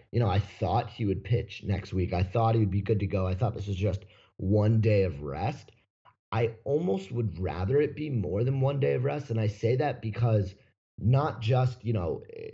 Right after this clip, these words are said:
you don't wanna put the strain on Leiter if he truly is feeling fatigued, if, if that's the reason why he's in a little bit of a funk, but I also just don't think it's worth, I mean, look, it ended up going completely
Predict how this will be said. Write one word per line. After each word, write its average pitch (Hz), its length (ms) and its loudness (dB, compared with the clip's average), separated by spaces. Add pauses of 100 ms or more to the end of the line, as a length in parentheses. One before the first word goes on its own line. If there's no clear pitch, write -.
(200)
you 123 140 4
don't 110 180 6
wanna 101 220 0
put 113 240 -2
the 95 60 -6
strain 98 360 0
on 87 160 0
Leiter 87 300 2
if 90 100 -2
he 98 80 -2
truly 92 380 0
is 87 160 0
feeling 90 280 0
fatigued, 95 600 2
if, 87 180 0 (240)
if - 160 0
that's 82 280 0
the 110 100 2
reason 92 260 2
why 87 180 0
he's 92 200 6
in 90 60 4
a 85 60 0
little 87 200 0
bit 87 100 0
of 80 80 -2
a 80 60 -4
funk, 110 460 2 (340)
but 110 100 4
I 113 100 4 (120)
also 143 320 -2
just 131 240 -4
don't 123 280 -2 (120)
think 127 320 -2 (680)
it's - 240 2
worth, 95 520 2 (1300)
I 131 120 2
mean, 110 340 2
look, - 280 -2
it 120 120 2
ended 123 240 2
up - 300 -6
going 123 260 0
completely 113 800 -4